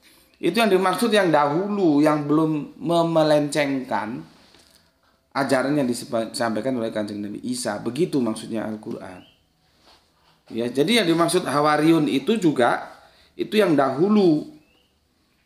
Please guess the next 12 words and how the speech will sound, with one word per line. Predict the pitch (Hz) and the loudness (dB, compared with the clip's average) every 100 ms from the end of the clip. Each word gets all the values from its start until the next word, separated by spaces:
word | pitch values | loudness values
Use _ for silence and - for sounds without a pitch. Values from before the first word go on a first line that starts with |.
| _ _ _ _ _ _ _ _ _ | _ _ _ _ _ _ _ _ _
Lah, | - 147 147 | -2 0 0
apakah | 165 - 220 285 | -2 0 2 2
teman-teman | - 233 220 202 202 190 | 2 2 4 2 0 2
Kristen | 196 190 196 | -2 2 0
sekarang | 180 185 170 165 160 | 0 0 4 4 4
ini | 160 175 160 | 0 -2 0
bisa | 147 156 147 | -2 2 2
disebut | 143 143 147 147 | 2 0 -2 -2
pengikut | 139 139 139 139 | -2 -2 -4 0
Kanjeng | 131 127 131 | 0 0 -4
Nabi | 123 127 | -4 -4
Isa | 196 214 123 117 156 - | -2 0 0 0 -4 -10